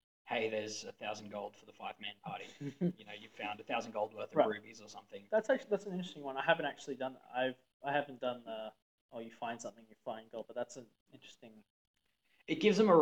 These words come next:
Speaker 2: Yeah,
Speaker 1: reward
Speaker 2: yeah,
Speaker 1: for
Speaker 2: just,
Speaker 1: putting
Speaker 2: just
Speaker 1: the
Speaker 2: for
Speaker 1: more attentive
Speaker 2: investigating.
Speaker 1: people
Speaker 2: Yeah,
Speaker 1: at the front.
Speaker 2: that's, I, that's something I should do. I'm gonna adopt that. Um,
Speaker 1: It's, it also works
Speaker 2: yeah.
Speaker 1: nicely when you're, uh, wanting your players to do some more role plays, like, sort of for-, not quite force the session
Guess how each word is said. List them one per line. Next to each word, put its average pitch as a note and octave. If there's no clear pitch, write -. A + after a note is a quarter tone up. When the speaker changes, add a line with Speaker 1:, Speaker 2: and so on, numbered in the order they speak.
Speaker 2:
Yeah, F3
Speaker 1:
reward C3+
Speaker 2:
yeah, F3
Speaker 1:
for A3+
Speaker 2:
just, -
Speaker 1:
putting C#3+
Speaker 2:
just -
Speaker 1:
the C3+
Speaker 2:
for G#3
Speaker 1:
more G3+
attentive F3+
Speaker 2:
investigating. D3+
Speaker 1:
people E3+
Speaker 2:
Yeah, C#3+
Speaker 1:
at -
the -
front. A#2+
Speaker 2:
that's, E3+
I, E3
that's D#3+
something D3
I B2+
should C3
do. B2+
I'm B2+
gonna B2
adopt A#2+
that. G#2+
Um, B2+
Speaker 1:
It's, -
it C3
also B2
works G#2
Speaker 2:
yeah. G#2+
Speaker 1:
nicely G#2
when G#2
you're, G#2
uh, G#2
wanting G#2+
your G#2
players G2
to G#2+
do G#2
some G#2
more G#2
role G2+
plays, G2
like, G#2
sort A2
of -
for-, B2+
not D#3
quite B2
force A2
the -
session -